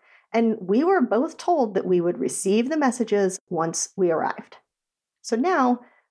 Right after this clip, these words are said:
the five of us settled in at the dining table with our notebooks and pens to find out. I passed around some of my favorite essential oils for channeling and journeying, and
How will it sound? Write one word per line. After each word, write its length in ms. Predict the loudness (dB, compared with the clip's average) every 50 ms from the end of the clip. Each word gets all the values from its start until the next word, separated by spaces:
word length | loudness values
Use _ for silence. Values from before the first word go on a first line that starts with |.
| _ -8
the 60 | -6
five 220 | -2 0 0 0 0
of 140 | 0 0
us 200 | -2 -2 -2 -4
settled 360 | -2 -2 -2 -2 -2 0 0 2
in 100 | 4 4
at 140 | 2 2
the 60 | 0 0
dining 380 | 0 0 0 2 2 0 2
table 300 | 2 0 2 2 2 0
with 140 | 0 0 -2
our 160 | -4 -4 -2
notebooks 640 | 0 0 0 0 0 -2 -4 -4 -4 -8 -14 -8 -2
and 180 | 0 0 0 0
pens 440 | 0 -2 -2 0 -2 -2 -4 -4 -6
to 80 | -8
find 300 | -6 -4 -4 -4 -4 -6
out. 180 | -8 -10 -12 -14 _ -20 _ _ _ _ _ _ _ _ _ _ _ _ _ _ _
I 100 | -4 -4
passed 340 | -2 0 -2 -2 -2 -4 -2
around 300 | -2 0 0 0 0 -2
some 160 | -4 -4 -6
of 100 | -8 -10
my 140 | -10 -10 -6
favorite 400 | -4 -2 -2 -2 -2 -4 -4 -4 -6
essential 600 | -6 -6 -2 0 0 0 0 0 -2 -2 0 2
oils 440 | 2 2 4 4 2 2 0 -2 -4
for 160 | -4 -6 -6
channeling 800 | -4 -2 0 0 2 4 4 4 4 4 4 4 4 4 2 2
and 220 | 0 -2 -4 -2
journeying, 640 | 0 0 2 2 2 2 2 2 4 2 2 0 0 -4 -12 -20 -20 -20 _ _
and 240 | -4 -4 -2 -4 -4